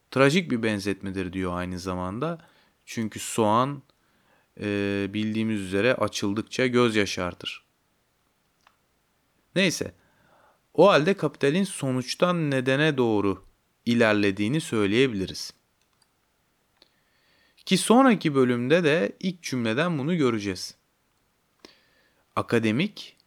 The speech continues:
alışık olduğumuz metin tarzını bir meyve ağacına benzetebilirim. Belli bir kökten başlar. O kök varsayımlar, tanımlar ve bulgulardır.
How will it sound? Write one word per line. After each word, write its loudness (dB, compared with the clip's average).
alışık -2
olduğumuz 0
metin -4
tarzını -6
bir -2
meyve 2
ağacına -2
benzetebilirim. -6
Belli 0
bir -6
kökten -4
başlar. -4
O 2
kök -2
varsayımlar, -2
tanımlar 0
ve 0
bulgulardır. 0